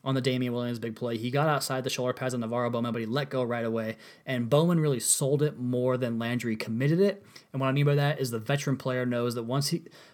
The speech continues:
once the blocker gets his hands outside the shoulder pads, he can kinda throw his arms up and look helpless, and it really sells the officials, kinda the way a catcher will frame a strike in baseball.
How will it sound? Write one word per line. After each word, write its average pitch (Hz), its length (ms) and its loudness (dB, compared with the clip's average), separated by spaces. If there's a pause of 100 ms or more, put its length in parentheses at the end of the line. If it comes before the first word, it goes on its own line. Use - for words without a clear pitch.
once 165 200 0
the 190 80 4
blocker 143 300 4
gets 131 160 0
his - 120 -8
hands 135 220 -2
outside 131 320 -4
the 120 80 -2
shoulder 127 260 -4
pads, 127 260 -2
he 147 60 4
can 147 100 4
kinda 143 200 2
throw 127 200 -2
his 131 180 -4
arms 120 300 -4
up 127 120 -2
and 120 140 -4
look 113 140 -8
helpless, 127 480 0 (240)
and 127 100 -6
it 117 40 -8
really 143 260 4
sells 127 320 0
the 123 80 0
officials, 123 400 -4
kinda 127 220 -4
the 127 80 0
way 120 260 -2 (260)
a 123 100 -4
catcher 143 300 0
will 113 120 -2
frame 123 260 -4
a 113 60 -6
strike 120 340 -4
in 113 100 -2
baseball. 117 580 -4